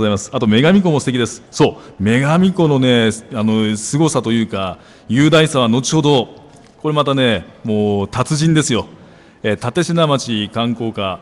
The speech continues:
ね、もう私も本当お世話になってますけど、去年からもう今年もそうですけどね、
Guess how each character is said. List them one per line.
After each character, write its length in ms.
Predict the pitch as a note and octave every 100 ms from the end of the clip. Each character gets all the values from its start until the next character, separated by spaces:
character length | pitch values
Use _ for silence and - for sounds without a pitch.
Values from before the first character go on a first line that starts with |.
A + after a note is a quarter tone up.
| - -
ね、 240 | F#2 A2 A#2
も 240 | A2+ A2
う 20 |
私 280 | A2 B2+ C3+
も 140 | B2+ A2+
本 140 | D#3
当 120 | D3+
お 60 | D3+
世 100 | D#3+
話 60 |
に 80 | C#3+
な 80 | B2+
っ 20 |
て 80 | A#2+
ま 80 | A2
す 60 |
け 80 | -
ど、 80 | G#2
去 120 | C3
年 180 | A#2 G#2
か 100 | G2
ら 80 | F#2+
も 140 | G2
う 20 | F#2
今 100 | A2+
年 200 | A2 A#2
も 80 | G#2+
そ 140 | C#3+
う 40 |
で 60 | C3
す 80 | G#2
け 80 | G2
ど 60 |
ね、 220 | F#2 D#3